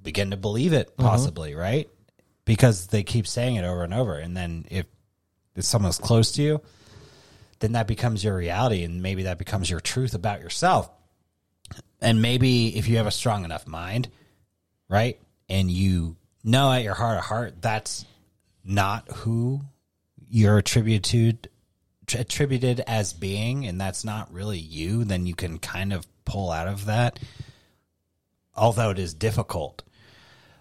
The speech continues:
Speaker 1: But also, like, those things that you're, like, the quiet desperation parts of your life, those things that you wanna go for or you wanna do that you, um,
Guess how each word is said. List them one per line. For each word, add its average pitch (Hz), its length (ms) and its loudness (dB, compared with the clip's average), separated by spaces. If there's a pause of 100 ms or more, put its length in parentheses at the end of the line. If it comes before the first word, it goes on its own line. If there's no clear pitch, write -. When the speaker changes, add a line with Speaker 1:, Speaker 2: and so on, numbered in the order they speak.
(140)
Speaker 1:
But 139 140 6
also, 165 300 2
like, 135 180 2
those 175 320 0
things 165 460 -4
that 123 160 0
you're, 104 240 -6 (220)
like, 104 360 0
the 98 240 -6
quiet 117 460 -4
desperation 107 880 -8 (140)
parts 120 320 -6
of 117 80 -8
your 101 120 -4
life, 101 300 -4
those 95 220 -6
things 110 280 -2
that 92 120 0
you 92 220 -8
wanna 95 400 0 (380)
go 98 240 -2
for 120 460 -2
or 82 60 -6
you 95 420 -4 (220)
wanna 95 300 0
do 101 480 -4
that 90 200 -8
you, 92 440 -8 (1120)
um, 73 400 -4